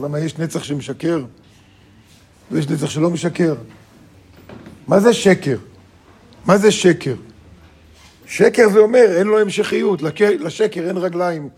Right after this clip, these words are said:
אומרים, נכון? אין לו קיום, הוא לרגע יש לו, כשמשקר, מאמינים לך לרגע, ואז השקר מתגלה. זאת אומרת, לשקר אין קיום, יש לו קיום זמני. ככה לכל הגאולות,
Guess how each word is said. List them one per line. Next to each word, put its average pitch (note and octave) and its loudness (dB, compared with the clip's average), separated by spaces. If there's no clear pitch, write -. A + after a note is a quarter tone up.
אומרים, C3 -12
נכון? D#3+ -8
אין G#3+ 4
לו G#3+ 2
קיום, G#3+ 2
הוא D#3+ -2
לרגע F#3+ 2
יש F3 -4
לו, E3 -8
כשמשקר, F#3+ 0
מאמינים B3 0
לך G3+ 0
לרגע, C#3+ -4
ואז A3+ 0
השקר G#3 0
מתגלה. F3+ -2
זאת D3+ -8
אומרת, A3 4
לשקר G#3 2
אין A3+ 4
קיום, G#3+ 0
יש G3 -4
לו G#3 4
קיום G#3 -4
זמני. F#3+ -4
ככה A#3+ 2
לכל B3 2
הגאולות, G#3+ 2